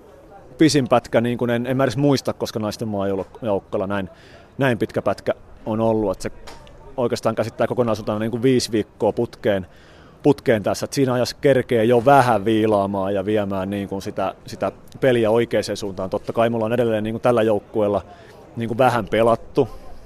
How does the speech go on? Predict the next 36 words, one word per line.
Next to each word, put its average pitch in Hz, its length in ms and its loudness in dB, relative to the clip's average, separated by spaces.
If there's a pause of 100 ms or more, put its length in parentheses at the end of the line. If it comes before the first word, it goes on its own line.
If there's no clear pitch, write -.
(140)
vähän 113 200 -2
pelattu 120 340 0
semmosia 110 360 -4
pelejä, 110 320 0
että 101 160 -8
missä 104 240 -6
on 113 60 -2
oikeasti 101 400 -2
merkitys 107 640 -4
ja, 101 160 -4 (340)
ja, 101 100 -6
ja 95 100 -4
missä 98 260 -8
on 98 60 -6
niin 98 160 -6
kuin, 95 160 -6 (320)
niin 104 140 -4
kuin 101 120 -8
panokset. 117 640 -2
Ja 98 60 -6
me 101 80 -8
ko-, 117 340 -6 (320)
etsitään 113 400 -2
niin 113 120 -4
kuin 110 80 -8
totta - 180 -4
kai 113 140 -2
sitä, 107 160 -2
että 107 140 -2
miten 117 280 -2
niissä, 110 220 -4 (180)
niissä 110 240 -10
paikoissa 110 460 -2
pitää 107 260 -4
olla 117 360 2
ja, 104 180 -4